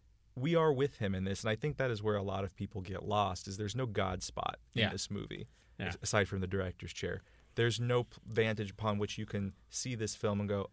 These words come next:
Speaker 1: "Oh, okay, I get it." That just comes with experiencing it and not fighting and wriggling against it,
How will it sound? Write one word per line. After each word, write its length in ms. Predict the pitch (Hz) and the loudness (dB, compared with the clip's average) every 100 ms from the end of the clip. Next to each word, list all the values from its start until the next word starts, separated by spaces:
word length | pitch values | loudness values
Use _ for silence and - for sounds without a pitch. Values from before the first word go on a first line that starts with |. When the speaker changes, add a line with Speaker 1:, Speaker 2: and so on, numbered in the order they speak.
| - | -6
Speaker 1:
"Oh, 720 | 151 160 165 160 151 139 127 - | -4 -2 -2 -2 -2 -4 -8 -8
okay, 760 | 107 120 113 - 92 90 87 85 _ - - - _ _ - | -2 -2 -2 -2 -2 0 -2 -4 _ -20 -20 -20 _ _ -8
I 120 | 107 | -6
get 220 | 104 98 90 | -4 -2 -2
it." 160 | 87 - - _ _ _ - 113 | -4 -8 -20 _ _ _ -10 -2
That 160 | 135 | 0
just 180 | 156 139 | 0 -2
comes 200 | 135 120 | 0 0
with 160 | 101 - | -2 -6
experiencing 720 | 101 - - 107 101 98 101 98 | -6 -4 -2 0 0 0 -2 0
it 180 | 98 - _ _ - | -2 -4 _ _ -6
and 260 | 107 104 98 | 0 4 4
not 220 | 101 - | 4 2
fighting 480 | - 98 101 98 92 | -4 -2 0 0 -2
and 160 | 90 92 | -2 -2
wriggling 340 | 101 107 95 | -2 -2 -4
against 500 | 90 95 95 92 - | -4 -4 -4 -4 -8
it, 200 | - | -10